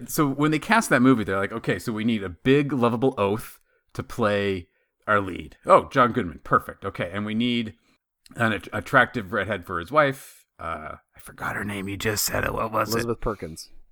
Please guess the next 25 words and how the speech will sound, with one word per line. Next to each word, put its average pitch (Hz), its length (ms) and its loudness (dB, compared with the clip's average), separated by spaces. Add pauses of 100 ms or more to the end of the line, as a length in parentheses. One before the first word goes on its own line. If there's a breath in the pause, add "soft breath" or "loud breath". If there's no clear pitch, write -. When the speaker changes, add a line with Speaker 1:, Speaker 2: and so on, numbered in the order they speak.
(400)
Speaker 1:
Uh, 117 300 4
Elizabeth 131 340 2
Perkins. 101 380 2
She'll 107 160 -2
do. 82 260 -6
Okay. 135 300 2
So - 120 -8
now 143 420 0
we 117 120 0
need 117 320 0 (240 loud breath)
a 95 140 -6
slightly 127 400 2
sh-, - 340 -10 (160)
shorter, 220 420 4
but 117 160 2
also 151 300 0
big, 90 340 -6
bulky, 98 300 -4
lovable 95 400 -4
oaf, 113 220 -4
and 120 160 -2
also 127 400 -4
a 85 60 -4
hot 82 260 -10
wife. - 260 -20